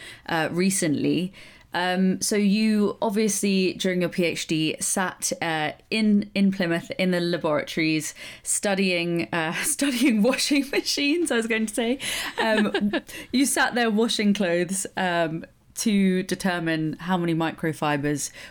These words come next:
were coming off our clothes. Um, and since then, you have been working on a solution to, uh, these countless numbers of microfibers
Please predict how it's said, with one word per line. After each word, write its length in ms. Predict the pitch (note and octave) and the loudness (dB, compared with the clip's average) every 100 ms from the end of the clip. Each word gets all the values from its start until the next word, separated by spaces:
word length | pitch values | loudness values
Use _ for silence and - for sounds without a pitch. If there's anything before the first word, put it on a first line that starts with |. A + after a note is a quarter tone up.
| - | -4
were 160 | D#3+ D3+ | -2 -2
coming 420 | - D#3+ D#3 D3 | -2 -2 0 -2
off 220 | - D3 - | -4 -6 -4
our 180 | D3 C#3+ | -4 -4
clothes. 640 | - D3+ C#3+ D3 - - - - - - | -4 -2 0 -2 -6 -14 -14 -20 -18 -6
Um, 360 | F3+ F3 E3+ E3+ F3 | -2 -2 -2 -4 -4
and 240 | F3 F3 | -2 -2
since 320 | - A3+ - | 0 0 0
then, 420 | - E3 E3 D#3+ - | -2 0 0 -2 -4
you 300 | E3 F3 F3 | -2 0 2
have 260 | E3+ C#3+ | 0 -2
been 300 | E3+ D#3+ D#3+ | -2 -2 -2
working 640 | D#3 E3+ D#3+ D#3 D#3 D3+ C#3+ | -2 0 -2 -2 -2 -2 -2
on 340 | D#3 D3 D3 - | 0 2 0 -2
a 320 | D#3+ D3+ D3 - - - | -2 0 0 -4 -20 -12
solution 920 | - F#3+ E3+ E3+ C#3+ - D3 C#3 - - | -4 -2 0 0 -2 -2 -2 -2 -4 -6
to, 520 | - F3 D#3 D3 C#3+ - | -4 0 2 2 2 -2
uh, 240 | D3+ C#3+ | -2 -2
these 280 | - D3+ D3 | -4 -4 -4
countless 580 | - - G3 F#3+ - - | -6 -6 -2 -2 -2 -2
numbers 220 | D#3 C#3+ | -2 -2
of 80 | C#3+ | -2
microfibers 680 | D3+ C#3+ D3 C#3+ D3 C#3+ | -4 -4 -8 -4 -4 -4